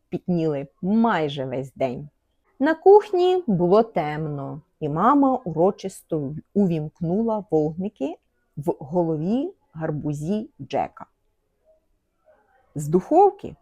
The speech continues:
приємно пахло запеченою курочкою,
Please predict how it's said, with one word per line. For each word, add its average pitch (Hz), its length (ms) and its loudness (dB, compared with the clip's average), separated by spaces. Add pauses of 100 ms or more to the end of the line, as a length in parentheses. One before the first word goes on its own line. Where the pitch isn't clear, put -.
приємно 202 580 -2
пахло 185 580 -10
запеченою 180 760 -6 (120)
курочкою, 233 800 -6